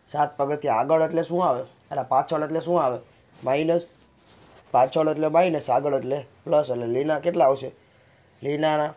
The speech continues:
પગથિયા એસ માઇનસ સાત આવશે. Clear? તમને આપી દીધું છે રકમમાં. રકમમાં શું આપેલું છે? મીના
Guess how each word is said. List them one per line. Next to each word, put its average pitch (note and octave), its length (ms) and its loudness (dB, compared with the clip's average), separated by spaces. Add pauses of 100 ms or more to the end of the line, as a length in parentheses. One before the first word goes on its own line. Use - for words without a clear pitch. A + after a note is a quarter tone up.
પગથિયા C#3+ 460 -2 (420)
એસ D#3 320 -2
માઇનસ C#3 480 -2 (140)
સાત C3 280 2 (140)
આવશે. - 320 -6 (140)
Clear? F3 240 0
તમને D#3 260 0
આપી E3 280 2
દીધું E3+ 220 2
છે D#3 80 -4
રકમમાં. C3+ 460 -4
રકમમાં C#3+ 320 -4
શું F3 180 -2
આપેલું D3 300 -2
છે? B2 120 -10 (1700)
મીના E3+ 480 2